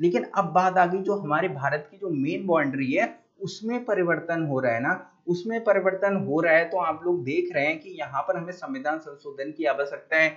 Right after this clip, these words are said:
कि ऐसा नहीं है कि कोई भी केंद्र में government आ गई और वो, वो बहुत ज्यादा पावरफुल है, जैसे अभी मोदी government हो कि भाजपा government है, ओके, वो उसके पास, अ, बहुमत है,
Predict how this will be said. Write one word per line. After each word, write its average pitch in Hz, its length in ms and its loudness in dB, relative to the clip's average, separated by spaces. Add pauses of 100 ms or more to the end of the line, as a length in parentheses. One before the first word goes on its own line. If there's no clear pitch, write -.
(260)
कि 202 120 2
ऐसा 175 300 4
नहीं 185 220 0
है 170 80 0 (320)
कि 196 100 -8
कोई 185 300 8
भी 196 140 0 (280)
केंद्र 185 240 4
में 185 140 0
government 160 440 4
आ 156 80 6
गई 165 160 0
और 156 140 0
वो, 160 420 -4
वो 151 200 -4
बहुत 143 340 0
ज्यादा 151 220 2
पावरफुल 135 500 -2
है, 131 80 0
जैसे 139 200 0
अभी 143 160 0
मोदी 139 280 -4
government 131 440 -2
हो 147 40 -18
कि - 100 -12
भाजपा 120 380 -6
government 135 440 -2
है, 147 160 -6 (260)
ओके, 170 180 4 (280)
वो 175 100 8 (160)
उसके 170 240 2
पास, 170 240 8 (340)
अ, 123 120 -4 (220)
बहुमत 131 600 -2
है, 160 100 0